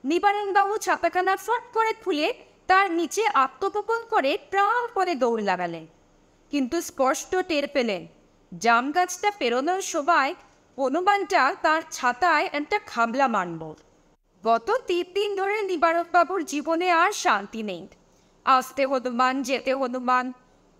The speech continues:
হনুমানটা কেন যে শুধু তার পিছনেই লাগছে, তা চিন্তা করে করে তিনি হয়রান। খেতে পারছেন না, ঘুমোতে পারছেন না। তিন দিনেই বেশ রোগা হয়ে গেছেন।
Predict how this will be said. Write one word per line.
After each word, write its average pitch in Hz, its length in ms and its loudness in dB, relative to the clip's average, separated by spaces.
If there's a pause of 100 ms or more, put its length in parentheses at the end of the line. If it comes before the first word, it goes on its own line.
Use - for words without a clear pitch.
(120)
হনুমানটা 453 520 0
কেন 311 420 0
যে 480 140 -2
শুধু 480 360 -2 (160)
তার 240 340 2
পিছনেই 440 500 -2
লাগছে, 339 640 0 (540)
তা 403 140 6 (180)
চিন্তা 359 440 -2
করে 466 220 -2
করে 480 220 -2
তিনি 466 300 -2
হয়রান। 233 680 -2 (840)
খেতে 349 300 -2
পারছেন 330 500 0
না, 311 340 0
ঘুমোতে 349 460 -2
পারছেন 311 500 0
না। 294 340 0 (960)
তিন 415 160 2 (100)
দিনেই 480 420 0
বেশ 381 340 0
রোগা 262 320 2
হয়ে 220 220 -4
গেছেন। 180 440 -6